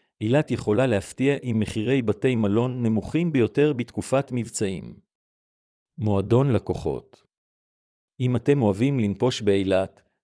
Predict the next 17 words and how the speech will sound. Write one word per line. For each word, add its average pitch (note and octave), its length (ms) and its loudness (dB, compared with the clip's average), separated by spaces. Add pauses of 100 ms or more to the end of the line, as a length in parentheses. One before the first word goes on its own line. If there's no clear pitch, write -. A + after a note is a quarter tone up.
תוכלו C3+ 320 2
להצטרף B2 580 0
למועדון G#2+ 480 0
לקוחות C#3 460 0
של G#2 180 -2
רשת C3+ 340 -2
מובילה A2 540 0
וכך A2+ 380 -4
לזכות G#2+ 380 -2
בהנחות, G2 720 -2 (440)
מבצעים A#2 480 -2
ודילים A2+ 380 0
משתלמים A#2+ 600 0
כולל A#2+ 360 2
הנחות A#2 460 -2
יום G#2+ 160 2
הולדת, F#2+ 580 -2